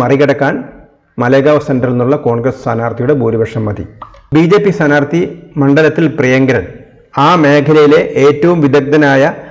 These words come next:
ക്യാൻസർ സ്പെഷ്യലിസ്റ്റ്, ഹിന്ദുക്കളെയും മുസ്ലിങ്ങളെയും ഒരുപോലെ ചികിത്സിക്കുന്ന രണ്ടുപേർക്കും പ്രിയങ്കരനായ ഡോക്ടർ, ബി ജെ പിയെ തോൽപ്പിക്കാൻ മുസ്ലിങ്ങൾ മാത്രം മതം നോക്കി വോട്ട് ചെയ്തു എന്ന് ബി ജെ പി ആരോപിച്ചാൽ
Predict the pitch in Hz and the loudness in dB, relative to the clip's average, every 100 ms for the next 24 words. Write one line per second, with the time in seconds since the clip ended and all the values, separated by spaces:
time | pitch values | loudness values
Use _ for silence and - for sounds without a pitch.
0 | - - - 143 139 151 - 175 - - | -20 -20 -2 0 2 0 -2 -6 -6 -6
1 | 117 - 123 107 110 - - _ _ - | -6 -4 -6 -8 -10 -18 -18 _ _ -2
2 | 160 175 180 165 165 160 139 160 156 151 | 0 0 0 0 2 0 0 0 2 4
3 | 151 156 - 131 147 156 156 156 139 131 | 4 2 0 0 2 2 2 2 0 -2
4 | 123 139 131 139 147 - - - - 147 | -2 -2 -2 -2 -6 -16 -20 -6 0 2
5 | 170 175 165 156 160 143 135 135 135 131 | 2 2 2 2 0 2 2 2 2 2
6 | 131 131 120 110 - 107 - - _ _ | 0 0 0 -2 -4 -8 -10 -20 _ _
7 | _ 135 143 151 165 160 151 139 - 151 | _ 0 2 2 2 2 2 0 0 0
8 | 147 135 - 165 160 156 139 139 139 151 | 2 0 0 0 2 2 2 0 0 -2
9 | 151 143 127 151 139 127 147 120 120 127 | -2 -2 0 2 2 0 -2 -2 -2 0
10 | 123 117 127 - 135 135 127 127 139 139 | 0 0 -4 -2 0 2 2 2 2 2
11 | 123 123 127 120 139 | 0 0 0 -2 -2